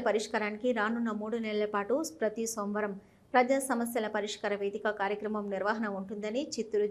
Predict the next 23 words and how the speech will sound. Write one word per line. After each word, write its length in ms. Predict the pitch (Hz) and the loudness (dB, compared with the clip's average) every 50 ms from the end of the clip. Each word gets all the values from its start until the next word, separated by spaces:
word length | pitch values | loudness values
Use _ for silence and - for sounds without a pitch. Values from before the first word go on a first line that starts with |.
| 208 | 0
జిల్లా 200 | 208 208 208 208 214 214 | 2 2 2 2 4 2
కలెక్టర్ 340 | 226 220 220 - 240 262 254 | -2 -2 0 -2 -2 -2 0
సుమిత్ 300 | - 226 220 214 214 - - | -2 -6 -8 -8 -12 -12 -8
కుమార్ 220 | 214 208 196 196 - | -4 -2 -2 0 0
పేర్కొన్నారు. 520 | 208 196 196 196 - 208 208 214 214 240 311 - - - - - - _ _ 285 | 0 -2 -2 -4 -4 -2 2 4 4 4 4 2 -2 -10 -18 -20 -20 _ _ 2
ఈ 20 | 294 294 | 4 4
మేరకు 240 | 285 285 285 294 320 320 - | 4 2 2 2 2 4 6
పలమనేరు 440 | 247 240 254 254 247 247 247 240 220 220 - - 226 | 6 6 6 4 4 6 6 6 6 6 6 6 4
ఆర్టీఓ 300 | 226 226 254 233 247 233 240 233 | 4 4 -2 -2 -4 -2 0 0
కార్యాలయంలో 500 | 214 214 214 220 220 208 220 220 233 240 220 - - - - - - - - | 2 2 2 2 2 2 0 0 0 0 -2 -4 -8 -14 -20 -20 -8 4 6
కలెక్టర్, 420 | 254 254 262 262 - - 277 294 294 294 - 214 - | 8 8 8 6 6 6 6 6 4 0 -4 -2 0
జిల్లా 240 | 240 233 233 233 226 220 214 | 2 2 2 2 2 2 0
ఎస్పీ 240 | 208 208 214 - 233 220 214 | 0 0 -2 -2 -2 -2 -2
మణికంఠ 400 | 202 214 220 - 233 214 208 226 220 214 - - - - | -2 -4 -4 -4 -4 -4 -2 -2 -2 -4 -4 -6 -10 -6
చందోల్, 400 | - 220 208 208 214 226 254 269 - - - - - - _ - | -6 -4 -2 -2 0 0 0 -2 -4 -10 -16 -20 -20 -16 _ 10
పలమనేరు 420 | 254 247 269 277 285 294 285 269 247 | 10 10 10 8 6 6 6 4 4
శాసనసభ్యులు 760 | 247 254 208 220 233 233 233 233 233 202 220 220 220 220 214 196 208 - - 220 | 4 4 2 2 2 0 0 0 -2 0 0 2 4 6 4 4 2 0 -2 -4
ఎన్ 100 | 226 226 - 214 | -4 -4 -4 -4
అమర్నాథ్ 440 | 214 202 220 220 220 220 214 - 208 208 | -4 -4 -6 -6 -6 -8 -6 -2 0 0
రెడ్డి, 220 | 208 208 233 247 269 240 214 - | 0 0 0 -2 -2 -4 -2 -2
జిల్లా 220 | 220 220 226 220 208 214 214 | 0 0 2 0 -2 -2 -2
జాయింట్ 260 | 196 202 208 214 - - | -2 -2 -2 -6 -2 0
కలెక్టర్ 360 | 220 208 208 208 - 214 208 | 0 0 2 0 0 0 0